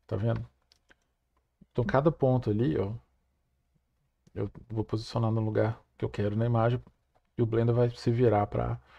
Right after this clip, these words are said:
distorcer essa imagem em cima das minhas faces,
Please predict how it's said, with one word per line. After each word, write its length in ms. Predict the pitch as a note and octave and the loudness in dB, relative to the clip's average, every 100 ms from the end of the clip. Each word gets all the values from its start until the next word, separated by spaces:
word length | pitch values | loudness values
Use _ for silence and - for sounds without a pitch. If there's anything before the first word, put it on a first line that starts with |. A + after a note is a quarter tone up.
| - - - - - - _ _ - | -20 -20 -20 -20 -20 -20 _ _ -2
distorcer 640 | A2+ - B2 A2+ - A2 | -2 2 0 2 2 2
essa 140 | A2 | 2
imagem 640 | A2+ G#2 G2+ G#2 A2 A#2 A#2+ | 0 2 2 2 0 -2 -2
em 100 | A#2+ | -6
cima 300 | - - A2+ | -4 -2 0
das 180 | A#2+ A2+ | 2 2
minhas 240 | A#2+ B2 | 0 0
faces, 720 | - G2+ G#2 - - - - | -4 -6 -6 -8 -18 -20 -20